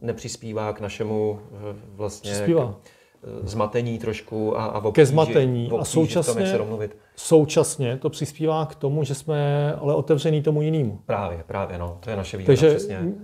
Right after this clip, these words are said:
Speaker 2: já to vnímám, já vnímám, že po světě
Speaker 1: Hmm.
Speaker 2: jsou asi tři nebo čtyři takový jako kadluby, kde se to takhle míchá. Čechy a Praha speciálně, San Francisco, New York, eh,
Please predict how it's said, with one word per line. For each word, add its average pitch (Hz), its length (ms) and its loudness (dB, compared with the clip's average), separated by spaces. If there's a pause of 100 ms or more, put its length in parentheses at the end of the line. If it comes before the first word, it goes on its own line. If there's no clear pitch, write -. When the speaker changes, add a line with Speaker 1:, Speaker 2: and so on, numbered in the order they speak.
(180)
Speaker 2:
já 147 220 2
to 180 120 2
vnímám, 165 380 2
já 165 100 4
vnímám, 185 340 2
že 175 60 0
po 156 120 -2
světě 170 260 0
Speaker 1:
Hmm. 147 80 2
Speaker 2:
jsou 175 140 -2
asi 160 180 -2
tři - 200 -4
nebo 156 180 0
čtyři 147 320 0
takový 147 280 -2
jako 160 200 2
kadluby, 123 600 4 (720)
kde 127 120 0
se 170 160 0
to 165 100 2
takhle 147 640 4
míchá. 113 500 -4 (960)
Čechy 160 600 2
a - 60 -6
Praha 117 320 2
speciálně, 139 640 -2 (380)
San 123 220 -6
Francisco, 139 800 -4 (400)
New 123 100 0
York, 113 360 4 (880)
eh, 123 60 4